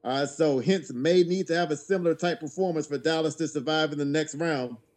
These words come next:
but I just wanna give him his credit. And last but not least, you talked about the Edmonton Oilers. I am so happy to see my guy Leon Draisaitl showing out.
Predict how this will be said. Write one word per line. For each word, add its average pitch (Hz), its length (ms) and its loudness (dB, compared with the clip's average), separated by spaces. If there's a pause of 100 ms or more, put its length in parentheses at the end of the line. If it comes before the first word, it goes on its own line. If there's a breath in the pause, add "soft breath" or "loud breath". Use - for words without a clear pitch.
(160)
but 113 100 -4
I 135 60 0
just 143 120 0
wanna 147 120 0
give 147 180 2
him 160 140 2
his 151 220 4
credit. 110 340 -2 (720)
And 127 160 -2
last 156 240 0
but 147 100 -6
not 151 220 -2
least, 151 240 4
you 117 100 -6
talked 156 260 0
about 147 160 0
the 139 140 -2
Edmonton 147 380 -2
Oilers. 139 480 0 (420)
I 131 140 -2
am 123 120 -2
so 147 320 0
happy 139 300 0
to 135 80 -4
see 139 180 -2
my 131 220 -2
guy 139 180 0
Leon 135 420 -2
Draisaitl 139 560 -2
showing 143 300 0
out. 143 300 0